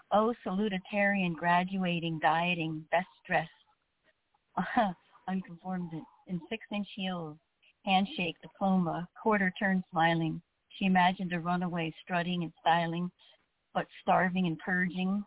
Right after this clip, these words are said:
left her dizzy and vagal, completely unable to break her own fall. Fifteen feet from the stage to the floor, she was covered with blood. Her skirt was askew. The crowd stood to see what the boys said they knew.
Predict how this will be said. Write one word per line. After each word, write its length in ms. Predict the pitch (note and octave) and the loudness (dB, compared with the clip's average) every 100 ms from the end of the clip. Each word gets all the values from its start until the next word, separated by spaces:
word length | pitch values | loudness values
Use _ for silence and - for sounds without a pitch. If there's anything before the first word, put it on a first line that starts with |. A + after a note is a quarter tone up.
| - | -4
left 180 | F3 - | -4 -2
her 80 | E3 | -6
dizzy 480 | D#3 F3 F3 F3+ E3 | -4 -4 -2 0 0
and 140 | D3+ - _ _ E3 | -2 -6 _ _ 0
vagal, 440 | F3+ F3+ F#3+ G3 - | 4 4 2 0 -2
completely 520 | - G3+ F#3+ F3 D#3+ | -6 -2 -2 -2 2
unable 560 | F3+ F3 F3+ E3+ F3+ F#3+ _ _ _ | 4 6 4 2 0 -2 _ _ _
to 60 | - | -8
break 260 | D#3+ F3+ F#3+ | 2 2 2
her 100 | E3+ | 2
own 200 | F3 F3 - | 2 2 2
fall. 420 | E3+ D#3+ D#3+ E3+ _ _ _ _ _ | 4 4 4 -2 _ _ _ _ _
Fifteen 400 | G#3 - - G3+ - | -12 -4 2 2 2
feet 160 | G#3+ F3+ | -2 -2
from 140 | G3 F3+ | 2 2
the 80 | E3+ - | 2 -2
stage 300 | G3 F#3 F#3 - | 0 0 0 -4
to 100 | E3 | -8
the 120 | E3+ - | -8 -4
floor, 380 | F3+ F3+ E3 - _ _ _ | 0 2 0 -2 _ _ _
she 140 | - | -4
was 120 | F3+ F3 - | -2 -2 0
covered 280 | G3 F#3+ | 0 0
with 120 | F3 - - | -6 -12 -2
blood. 260 | F3+ F3+ | 0 2
Her 160 | F3 D#3+ - | 0 -8 -8
skirt 240 | F#3 F3 - | -4 -4 -4
was 80 | E3 E3 - | -18 -18 -18
askew. 400 | - F3+ F3+ F#3+ _ _ _ | -8 -4 -2 -4 _ _ _
The 60 | - | -16
crowd 420 | - G3 F#3 F#3 _ | 0 2 2 0 _
stood 180 | G3+ E3+ | -8 -6
to 100 | E3+ - | -10 -6
see 220 | F#3+ F#3+ | -4 -4
what 140 | D#3+ | -6
the 80 | E3 | -12
boys 320 | D#3 F3 F3+ F#3 | -8 -4 -4 -6
said 160 | F3+ E3 | -8 -4
they 140 | E3+ | -2
knew. 320 | E3 F3 F3+ | -2 -2 -4